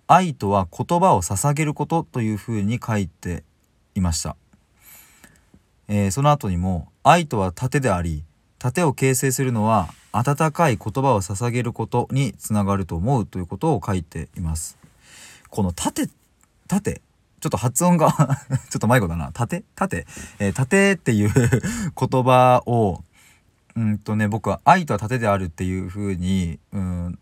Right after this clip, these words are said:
なんかこう、なんだろうな。そういうふうに表現されてる方、僕初めて出会ったというか、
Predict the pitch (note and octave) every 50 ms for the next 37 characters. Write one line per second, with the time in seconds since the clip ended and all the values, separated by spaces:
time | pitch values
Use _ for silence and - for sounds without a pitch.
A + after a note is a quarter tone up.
0 | _ - G#2+ G2+ E2+ F2 D#2+ - E2+ E2+ F2 F#2 G2+ F#2 E2+ E2 E2+ F2+ F2+ D#2+
1 | D2+ - _ _ _ _ _ _ _ _ - A#2+ G#2+ - E3 F3+ F#3 F#3 C3 G#2
2 | A2 B2+ B2+ C3+ C3+ A2 - G2 G2 F#2 - _ - - G#2 G2 F#2+ - G#2 G2
3 | F#2+ A2 - G2 F2+ G2+ G2 B2 A2+ G2 D#2+ - - - _ _ _ _ _ -
4 | - F2+ F2 D#2+ - - - _ _ - G#2+ G2+ G2 G#2 B2 B2+ - - G#2 G2
5 | - E2+ E2 D#2+ - E2+